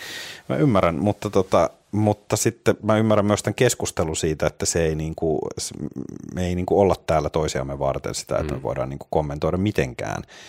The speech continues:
Speaker 1: Tai se, että se pitäisi aina, mit-, mikähän tää oli tää just tää, mistä me puhuttiin kotonakin, tää tämmönen,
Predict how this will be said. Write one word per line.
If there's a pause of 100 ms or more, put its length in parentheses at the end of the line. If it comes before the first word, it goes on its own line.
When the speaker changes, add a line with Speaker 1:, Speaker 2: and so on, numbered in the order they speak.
(240)
Speaker 1:
Tai
se,
että
se
pitäisi
aina, (160)
mit-,
mikähän
tää
oli
tää
just
tää,
mistä
me
puhuttiin
kotonakin,
tää (760)
tämmönen,